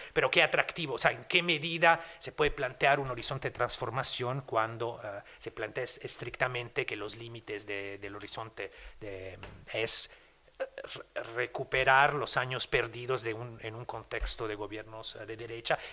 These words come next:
y en un contexto de crisis, el covid, etcétera. Entonces, bueno, siento que, por lo tanto, eso, creo que el progresismo latinoamericano, y, y desde Europa hay la tendencia de quererlos ver como más atractivos de lo que son, porque sirven para retroalimentar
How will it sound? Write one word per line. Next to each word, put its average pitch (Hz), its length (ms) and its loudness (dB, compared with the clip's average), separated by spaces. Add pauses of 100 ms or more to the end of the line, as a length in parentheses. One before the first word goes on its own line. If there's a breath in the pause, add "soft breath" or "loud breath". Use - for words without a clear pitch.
(100)
y 196 140 4
en 127 80 0
un - 60 -6
contexto - 380 -6
de 110 80 -4
crisis, - 460 -4
el 95 140 -8
covid, 104 400 -2
etcétera. - 440 -6 (300 loud breath)
Entonces, 202 180 0
bueno, 180 300 10
siento 185 400 4
que, 156 480 6
por 175 80 0
lo 170 60 4
tanto, 208 180 8
eso, 180 240 6
creo 185 160 6
que 175 80 4
el 170 100 4
progresismo 170 540 4
latinoamericano, 165 540 6 (260 loud breath)
y, 156 200 -8
y 156 40 -4
desde 165 220 6
Europa 214 520 8
hay 165 140 4
la 170 120 6
tendencia 165 440 2
de 151 100 6
quererlos 151 520 4
ver 151 240 4
como 135 460 0
más 147 280 4
atractivos 143 480 0
de 143 60 2
lo 135 100 0
que 143 60 -4
son, 165 180 2
porque - 200 8
sirven 135 340 -2
para 123 200 2
retroalimentar 135 960 4